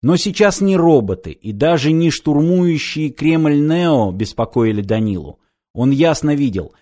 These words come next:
защитники стен двигались как-то вяло, словно борясь со сном или сильной немочью. Да, боевые топоры и мечи, обогрённые кровью мутантов,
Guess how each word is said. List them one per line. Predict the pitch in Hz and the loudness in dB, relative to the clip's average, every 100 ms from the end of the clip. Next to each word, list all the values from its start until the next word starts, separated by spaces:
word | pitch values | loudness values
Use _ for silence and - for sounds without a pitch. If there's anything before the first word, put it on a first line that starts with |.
| _ | _
защитники | 90 107 113 147 139 147 147 | -4 -2 -2 -4 -2 -2 -2
стен | 139 - 160 135 | -6 -2 0 0
двигались | 147 135 147 - | 0 0 0 -2
как-то | 156 - 143 | -4 -2 0
вяло, | 139 160 170 147 107 | 2 2 4 2 2
словно | 92 117 120 127 | -4 -4 -2 -2
борясь | 117 120 143 147 | 0 0 2 0
со | - - 131 | -4 -6 -4
сном | - 139 156 151 | -2 0 2 2
или | 147 131 127 | 0 -2 -2
сильной | - 143 135 131 127 | -2 -2 0 2 2
немочью. | 131 117 95 - - - _ _ _ _ - | 2 0 -4 -8 -16 -20 _ _ _ _ -8
Да, | 107 143 139 123 | 0 2 4 2
боевые | 113 131 147 175 170 | 2 2 4 2 2
топоры | 156 147 151 143 156 | -2 -2 0 0 0
и | 165 147 | -2 -2
мечи, | 139 131 - 170 180 | 0 0 -4 -6 -6
обогрённые | 123 110 113 143 143 135 127 | -4 -4 0 0 2 0 -2
кровью | - 147 127 123 | 0 -2 0 0
мутантов, | 120 - 170 147 107 | 0 0 0 0 -4